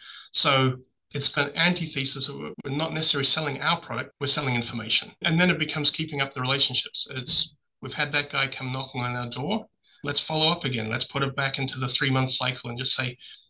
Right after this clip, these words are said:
'How did you go? Is there anything else that we might be able to help you with?'" We've got a lot of contacts within the industry. So you're not just buying our product, you're buying an in-feed and an out-feed deck. Uh, you might be buying a sawmill as well,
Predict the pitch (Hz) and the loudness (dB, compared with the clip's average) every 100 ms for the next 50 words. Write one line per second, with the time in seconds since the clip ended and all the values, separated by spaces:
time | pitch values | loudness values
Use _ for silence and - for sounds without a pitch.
0 | - 139 135 135 131 131 110 117 120 131 | 0 2 2 0 2 2 2 -2 -2 -2
1 | 135 131 131 - 135 123 127 131 123 120 | -2 0 2 2 0 -2 -2 -2 -4 -2
2 | 117 - - - - - _ _ - _ | -6 -8 -16 -16 -18 -20 _ _ -20 _
3 | - 139 131 123 120 127 131 117 - - | -2 -2 0 0 2 2 2 0 -4 -10
4 | _ - _ _ _ - - 147 143 151 | _ -20 _ _ _ -4 0 0 0 2
5 | - - 139 131 131 127 139 139 - - | 2 0 -2 0 0 0 0 2 0 2
6 | 156 156 - 120 117 - - - - 131 | -2 0 0 -2 -6 -14 -20 -16 -4 2
7 | 143 160 147 - 135 131 127 127 - 139 | 2 4 2 4 4 4 2 -2 -4 -2
8 | 147 - 123 120 123 123 123 123 131 - | 0 -2 -2 0 2 4 4 2 -4 -8
9 | 120 131 151 - 147 135 120 120 135 135 | -2 2 2 2 0 2 2 0 -2 -4
10 | - 139 135 135 135 135 - - - - | -4 -4 -2 0 0 -2 -12 -16 -18 -18
11 | - 120 117 123 131 131 131 127 131 127 | -8 -4 0 2 2 2 0 2 2 4
12 | 120 - 139 135 131 131 123 - 131 127 | 4 2 2 0 0 0 0 2 2 2
13 | 127 | 0